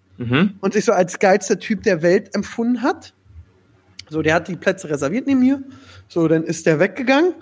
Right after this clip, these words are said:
Speaker 2: So, dann kam ein Typ mit seiner Frau mit Anzug und haben sich da hingesetzt. Und mir ist es doch scheißegal. <laughs> So. "Ist da frei?" Ich so, "Nee, ich glaub, hat reserviert, aber keine Ahnung, interessiert mich nicht." Und er so, "Ah, okay, setz ich mich hin."
Speaker 1: Mhm.
Speaker 2: Dann kommt der Typ zurück.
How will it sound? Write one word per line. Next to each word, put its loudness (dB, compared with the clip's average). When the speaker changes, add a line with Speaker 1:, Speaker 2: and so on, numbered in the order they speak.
Speaker 2:
So, -2
dann 2
kam 0
ein -4
Typ 0
mit -2
seiner 0
Frau 0
mit -2
Anzug -4
und 2
haben 4
sich -2
da 4
hingesetzt. 0
Und -8
mir 4
ist -4
es -6
doch -4
scheißegal. 2
<laughs> -20
So. -2
"Ist -8
da 4
frei?" 2
Ich -2
so, -6
"Nee, -4
ich -6
glaub, 0
hat -2
reserviert, 0
aber 0
keine 2
Ahnung, -2
interessiert -6
mich -8
nicht." -14
Und -4
er -4
so, 0
"Ah, 2
okay, -4
setz -6
ich -14
mich -8
hin." -8
Speaker 1:
Mhm. -2
Speaker 2:
Dann -10
kommt -2
der 2
Typ 2
zurück. -4